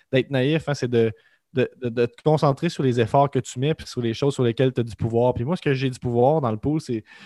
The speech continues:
mon éthique de travail par rapport à qu'est-ce que je fais, t'as, par rapport à qu'est-ce que je peux observer, tu sais, dans les résultats.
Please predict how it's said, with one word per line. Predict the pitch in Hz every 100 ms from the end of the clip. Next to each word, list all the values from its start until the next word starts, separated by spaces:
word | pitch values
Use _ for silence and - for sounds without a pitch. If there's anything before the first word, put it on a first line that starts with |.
| -
mon | 127 123
éthique | 127 - 147
de | 131
travail | 127 120 131 135
par | 127
rapport | 117 139 131
à | 120
qu'est-ce | 131 -
que | 120
je | -
fais, | 143 139 139
t'as, | 135 117
par | 123
rapport | 120 147
à |
qu'est-ce | 135 135
que | -
je | 139
peux | 147 143
observer, | 131 - 143 123 143 151
tu |
sais, | 139
dans | 123
les | 127
résultats. | 120 127 123 -